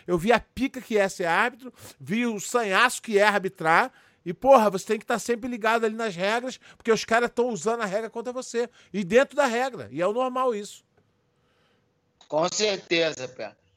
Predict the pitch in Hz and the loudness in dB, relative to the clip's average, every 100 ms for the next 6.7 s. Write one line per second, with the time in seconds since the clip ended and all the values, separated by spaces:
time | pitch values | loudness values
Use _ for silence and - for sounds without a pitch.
0 | _ 165 165 165 208 214 208 208 185 208 | _ -4 -2 2 2 2 2 2 0 -4
1 | 214 214 185 170 214 190 165 175 160 165 | -6 -6 -12 -10 -4 -4 -2 -6 -6 -6
2 | 147 - 180 202 - - - - 165 196 | -6 0 2 2 0 -10 -10 -14 -2 0
3 | 202 214 214 170 170 170 175 214 220 202 | 2 0 0 -4 -6 -8 -4 -2 0 -2
4 | 165 - 185 180 - _ _ _ - 165 | -2 2 2 0 -10 _ _ _ -12 -6
5 | 165 143 127 113 - 156 143 165 165 160 | -4 -2 -4 -8 -4 0 2 4 4 4
6 | 143 127 117 143 - 165 | 2 -2 -6 -6 0 0